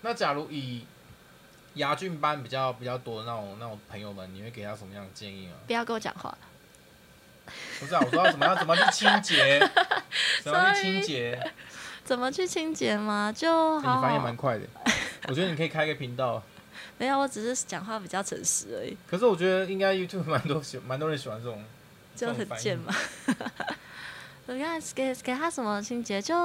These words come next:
Speaker 2: 好好刷牙啊，至少一天刷两次，每次刷三分钟。
Speaker 1: 嗯。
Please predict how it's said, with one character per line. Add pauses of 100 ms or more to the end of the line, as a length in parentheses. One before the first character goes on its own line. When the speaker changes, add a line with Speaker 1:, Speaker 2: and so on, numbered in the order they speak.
(220)
Speaker 2:
好
好
刷
牙
啊，
至
少
一
天
刷
两
次，
每
次
刷
三
分
钟。
Speaker 1:
嗯。